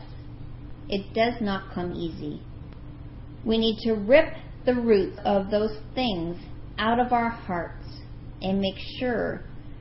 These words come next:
that we are not worshiping the gifts, but worshiping the giver. We need to face the fact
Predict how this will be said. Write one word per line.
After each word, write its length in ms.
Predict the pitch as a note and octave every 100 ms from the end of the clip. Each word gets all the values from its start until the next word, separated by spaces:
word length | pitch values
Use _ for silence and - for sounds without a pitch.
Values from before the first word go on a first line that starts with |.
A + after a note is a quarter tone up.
| - -
that 140 | G3+
we 180 | G3 G3
are 120 | F#3+
not 320 | G3 F#3+ G3+
worshiping 580 | G3+ C#4 C#4+ D#4 D4+ D4
the 220 | C#4 G#3+
gifts, 540 | - F#3+ E3+ - - - - - - - - - - -
but 180 | G3 -
worshiping 480 | F#3+ F#3 - F3+ E3+
the 80 | E3
giver. 480 | - D#3+ D3+ D3 E3 - - - - - - - - - - - -
We 120 | A#3
need 160 | A#3+ A#3+
to 220 | A#3 -
face 280 | - A#3 B3 -
the 120 | A3 -
fact 420 | G#3+ F3+ E3 -